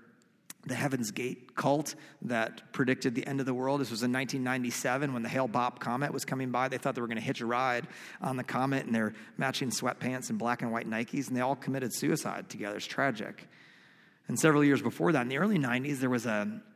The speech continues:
a group in, in Seoul, Korea that sold their homes, quit their jobs. Some even had abortions to prepare for their pastor's failed prediction of the end of the world date. I mean, it was, uh, devastating. You know, spoiler alert,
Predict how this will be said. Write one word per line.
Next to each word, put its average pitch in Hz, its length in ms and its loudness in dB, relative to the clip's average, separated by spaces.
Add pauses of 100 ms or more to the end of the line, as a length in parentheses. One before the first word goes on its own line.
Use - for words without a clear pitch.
(440)
a 131 60 -2
group 147 340 6
in, 117 300 2
in 110 360 -2
Seoul, 147 240 2
Korea 135 440 2
that 123 180 -4
sold 147 280 4
their 127 120 0
homes, 151 460 0 (200)
quit - 160 0
their 135 120 -2
jobs. 131 500 0
Some 151 160 2
even 135 180 0
had 117 280 0 (260)
abortions 147 560 2
to - 120 -10
prepare 143 580 0 (340)
for 131 300 -4
their 131 160 2
pastor's 131 580 0
failed 147 640 0 (400)
prediction 143 480 2
of 117 80 -2
the 127 100 0
end 131 200 0
of 127 60 0
the 135 80 2
world 135 680 0
date. 113 280 -2
I 135 60 -6
mean, 151 100 2
it 165 40 6
was, 151 180 0 (180)
uh, - 180 -4 (120)
devastating. 113 800 0 (760)
You - 40 -10
know, - 80 -6
spoiler 160 480 4
alert, 113 360 -4